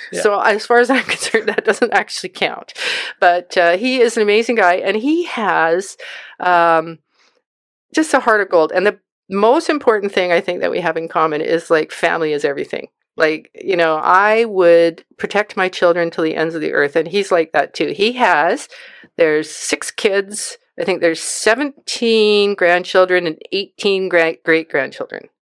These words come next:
Speaker 1: Oh my gosh.
Speaker 2: I know. So, like, a family event, we can't have family events right now because it's, like, way over the limit.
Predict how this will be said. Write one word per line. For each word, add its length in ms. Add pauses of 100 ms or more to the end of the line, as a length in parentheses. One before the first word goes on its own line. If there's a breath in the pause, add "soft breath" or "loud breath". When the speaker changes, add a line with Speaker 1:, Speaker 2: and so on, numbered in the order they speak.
(180)
Speaker 1:
Oh 140
my 160
gosh. 480
Speaker 2:
I 160
know. 260
So, 320
like, 280
a 120
family 520
event, 520 (280 soft breath)
we 180
can't 260
have 260
family 320
events 320
right 160
now 140
because 380
it's, 240
like, 120
way 380
over 240
the 100
limit. 380